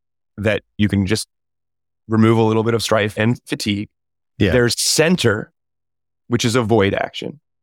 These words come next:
Speaker 1: so void support. Predict is an attack and scheme. Prepare Item is a support.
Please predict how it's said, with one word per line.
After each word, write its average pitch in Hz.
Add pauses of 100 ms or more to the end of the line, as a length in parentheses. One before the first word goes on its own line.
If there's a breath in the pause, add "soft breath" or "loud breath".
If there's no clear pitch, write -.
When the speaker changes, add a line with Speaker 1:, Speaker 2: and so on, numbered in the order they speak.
(200)
Speaker 1:
so -
void 107
support. 104
Predict 131
is 110
an 113
attack 110
and 120
scheme. 101 (720)
Prepare 151
Item 127
is 127
a 123
support. -